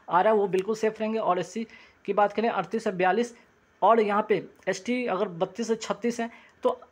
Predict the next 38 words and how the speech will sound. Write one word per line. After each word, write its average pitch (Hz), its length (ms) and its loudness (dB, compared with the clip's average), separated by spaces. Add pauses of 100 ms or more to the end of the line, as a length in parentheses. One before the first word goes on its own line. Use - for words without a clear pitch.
(160)
यहाँ 226 240 2
पे 247 100 2
अगर 254 160 6
इनका 233 420 2
हंड्रेड 208 320 0
परसेंट 226 300 -2
अगर 220 180 0
एक्यूरेसी 185 540 -2
है, 160 360 -4 (300)
ठीक 185 140 -8
है, 175 120 -8 (280)
हंड्रेड 202 320 2
परसेंट 233 280 -2
एक्यूरेसी 196 500 0
के 220 100 2
साथ 208 280 0
इन्होंने, 196 320 0 (360)
आपने 185 320 0
किया 190 320 0
है, 185 260 -4 (380)
इतना 214 280 0
अटेम्प्ट 220 340 0
किया 208 220 2
है, 143 160 -6
ठीक 208 180 -8
है, 165 160 -2 (220)
तो 202 60 -2
with 220 180 0
normalization 220 760 4
definitely 208 440 0
आपका 196 180 0
इस 190 140 -2
बार 196 100 0
प्री 202 280 -6
हो 160 280 -4
जाएगा, 156 640 2
ठीक 214 140 -4
है। 254 140 4